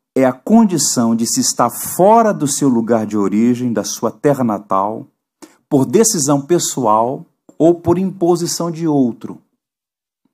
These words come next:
Mesmo que você esteja vivendo em seu país e nunca tenha saído do Brasil um só dia, fora da sua pátria,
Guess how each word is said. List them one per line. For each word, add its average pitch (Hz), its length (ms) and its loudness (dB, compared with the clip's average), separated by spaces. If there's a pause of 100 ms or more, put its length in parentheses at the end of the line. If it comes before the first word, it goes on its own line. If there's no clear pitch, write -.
(560)
Mesmo 202 300 4
que 214 40 -4
você 180 300 0
esteja 156 240 -2
vivendo 139 340 4
em 131 80 6
seu 202 240 2
país 123 400 2
e 127 60 0
nunca 180 500 0
tenha 110 420 -4
saído 151 560 -2
do 131 140 4
Brasil 95 640 -2 (840)
um 208 140 6
só 180 260 2
dia, 95 460 -8 (580)
fora 175 320 0
da 147 120 -6
sua 127 180 -6
pátria, 104 500 -10